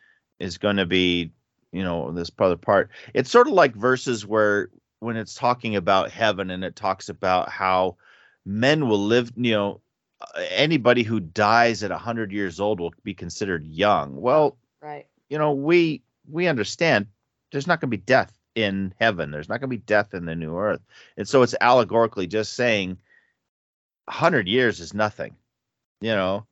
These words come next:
Speaker 1: And so here too, when I think it's ta-, I think, at least to me, when it's talking about anybody who isn't coming to worship God at that point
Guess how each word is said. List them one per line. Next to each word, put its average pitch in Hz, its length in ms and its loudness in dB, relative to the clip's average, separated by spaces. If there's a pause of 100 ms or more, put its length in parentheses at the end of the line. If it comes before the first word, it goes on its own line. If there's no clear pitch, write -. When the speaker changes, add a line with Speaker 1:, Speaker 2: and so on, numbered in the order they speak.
(160)
Speaker 1:
And 107 140 -14
so 127 160 -2
here 131 260 2
too, 139 320 4
when 110 140 2
I 117 80 2
think 131 220 -6
it's 110 160 -6
ta-, 120 240 0
I 110 120 2
think, 107 680 -2 (120)
at 101 60 -10
least 104 200 -10
to 104 60 -8
me, 98 460 -4 (400)
when 101 100 -4
it's 98 80 -6
talking 107 180 2
about 95 240 0
anybody 139 380 2
who 110 240 -2
isn't 131 380 4
coming 113 380 0
to 107 140 -6
worship 98 500 -2
God 98 320 4
at 82 100 -10
that 85 220 -2
point 85 420 -6